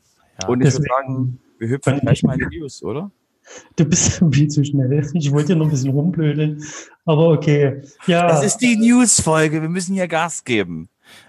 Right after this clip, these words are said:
Speaker 3: Ja, Gas geben. Na ja, dann, äh, muss der Herr Wagner jetzt gleich mal Gas geben, ne? Hier, Stühle, Hocker, habt ihr alle bereit? Wieder.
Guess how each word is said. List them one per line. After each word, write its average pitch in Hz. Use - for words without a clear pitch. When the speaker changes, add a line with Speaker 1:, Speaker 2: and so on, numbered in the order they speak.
Speaker 3:
Ja, 143
Gas 170
geben. 123
Na 156
ja, 180
dann, 202
äh, 185
muss 190
der 180
Herr 156
Wagner 185
jetzt 185
gleich 185
mal 165
Gas 196
geben, 208
ne? 196
Hier, 185
Stühle, 196
Hocker, 151
habt 160
ihr 175
alle 156
bereit? 180
Wieder. 156